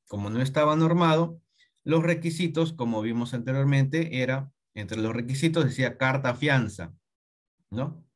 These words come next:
Carta fianza. En la normativa está carta fianza.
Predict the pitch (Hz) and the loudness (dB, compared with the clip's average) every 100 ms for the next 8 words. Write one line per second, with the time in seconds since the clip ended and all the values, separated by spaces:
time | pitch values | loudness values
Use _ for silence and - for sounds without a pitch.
0 | _ 139 135 135 131 147 135 98 - - | _ 0 2 2 0 2 2 0 -6 -16
1 | _ _ _ _ _ _ _ 101 104 104 | _ _ _ _ _ _ _ -4 -2 0
2 | 107 107 113 180 233 185 135 120 113 110 | 0 0 0 2 4 4 2 0 0 -6
3 | - 95 101 76 - | -6 -6 -6 -6 -8